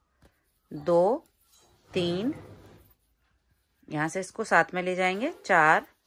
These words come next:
पाँच, छः, सात, आठ, नौ, दस, ग्यारह,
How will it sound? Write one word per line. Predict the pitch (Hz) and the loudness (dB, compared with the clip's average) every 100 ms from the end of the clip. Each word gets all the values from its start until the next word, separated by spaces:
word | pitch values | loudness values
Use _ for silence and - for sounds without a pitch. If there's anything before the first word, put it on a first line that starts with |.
| _ _ _ _ | _ _ _ _
पाँच, | 196 175 156 180 - - - _ _ _ _ _ _ _ _ _ | 2 4 4 0 -6 -18 -18 _ _ _ _ _ _ _ _ _
छः, | - - 175 170 226 - _ _ _ _ _ _ | -10 0 2 2 -2 -12 _ _ _ _ _ _
सात, | - - 180 165 160 - - _ _ _ - - - 175 | -18 2 4 6 4 -2 -20 _ _ _ -20 -20 -2 4
आठ, | 175 156 180 _ - - _ _ _ _ _ | 6 6 2 _ -20 -20 _ _ _ _ _
नौ, | 170 170 170 165 180 226 _ _ _ _ _ _ | -4 0 0 0 -4 -8 _ _ _ _ _ _
दस, | 156 170 160 170 196 - - _ _ _ _ _ 156 | -2 2 2 2 -2 -14 -20 _ _ _ _ _ -12
ग्यारह, | 165 170 156 156 165 | 0 4 4 2 -2